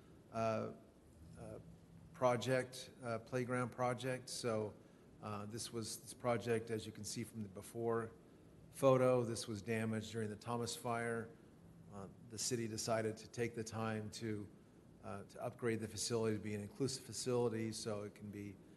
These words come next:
accessed, uh, by kids of, uh, varying degrees of accessibility. And it won the A P W A Project of the Year,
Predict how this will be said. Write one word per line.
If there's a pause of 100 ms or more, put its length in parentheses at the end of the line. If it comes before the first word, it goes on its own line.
(420)
accessed,
uh, (600)
by (260)
kids
of, (280)
uh, (160)
varying
degrees
of
accessibility. (560)
And
it
won
the
A
P
W
A
Project
of
the
Year,